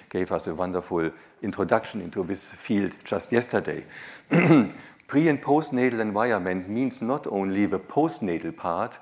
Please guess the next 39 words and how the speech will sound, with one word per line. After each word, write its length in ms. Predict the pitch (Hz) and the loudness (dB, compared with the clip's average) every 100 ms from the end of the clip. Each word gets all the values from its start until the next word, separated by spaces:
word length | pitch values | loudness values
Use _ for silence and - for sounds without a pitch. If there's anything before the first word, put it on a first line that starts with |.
| - | 0
breastfeeding, 800 | 107 117 - - 120 110 110 101 | 2 2 -2 -4 -4 -2 -6 -6
we 120 | 87 | -6
have 200 | 90 87 | -6 -6
discussed, 600 | 92 - - 98 - - | -6 -8 -6 -8 -8 -4
uh, 160 | 92 85 - - - - | -4 -4 -8 -18 -20 -10
uh, 220 | - 87 85 | -4 -2 -2
the 160 | 92 | -4
importance 540 | 87 85 98 98 95 - | -6 -4 -2 0 -2 -6
of 220 | 87 - | -6 -4
early 240 | 113 104 104 | 0 0 0
nutrition 580 | 92 92 117 - 95 90 | -6 -4 -4 -4 -6 -6
in 160 | 95 | -4
life, 360 | 90 90 110 - - - - | 0 2 2 0 -12 -20 -8
but 160 | - 101 | -2 2
also 340 | 113 113 117 | 4 2 2
prenatal 760 | 110 - 117 127 117 107 110 101 | -6 -4 -2 0 0 -2 -2 -4
development. 720 | 98 95 104 101 87 76 67 - - - - | -2 -2 0 0 -4 -10 -12 -16 -20 -20 -8
And 100 | 107 | -2
I 80 | 107 | -2
think 240 | 139 127 | 0 0
this 140 | 127 131 | 0 0
is 140 | 107 | -2
one 160 | 113 113 | -2 -2
of 140 | 107 | -2
the 120 | 107 | -2
major, 600 | 98 104 123 123 113 104 - - - | -2 -2 -2 0 0 0 -4 -16 -14
really 360 | 104 113 107 107 | -2 0 2 -2
exciting 560 | 101 - 113 139 120 95 | -4 -4 0 0 0 -6
fields 440 | - 82 87 85 | -6 -6 -4 -6
in 140 | 92 | -6
this 240 | 90 101 - | -6 -6 -6
regard, 420 | 101 95 101 107 - - - - | -2 0 0 -2 -6 -20 -20 -2
that 220 | 98 98 | 0 0
we 120 | 104 | 0
are 120 | 104 98 | 0 2
now 420 | 98 104 101 101 | 2 4 4 0
starting, 680 | - - - 123 - - 76 | -10 -6 0 0 0 -4 -10
just 300 | - 127 - | -2 -2 -2
starting 680 | - - 123 147 - 85 92 | -4 0 2 0 -2 -6 -6